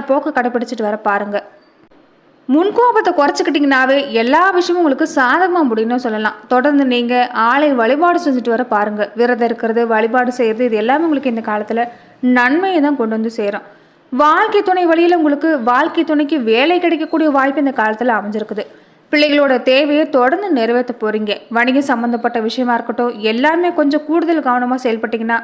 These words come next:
எல்லா வகையிலும் உங்களுக்கு சிறப்பு தான். சின்ன சின்ன தொல்லைங்கிறது உங்க தொழில் வாழ்க்கையில அப்பப்ப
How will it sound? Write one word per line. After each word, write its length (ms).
எல்லா 200
வகையிலும் 280
உங்களுக்கு 320
சிறப்பு 300
தான். 120
சின்ன 160
சின்ன 120
தொல்லைங்கிறது 480
உங்க 180
தொழில் 260
வாழ்க்கையில 360
அப்பப்ப 280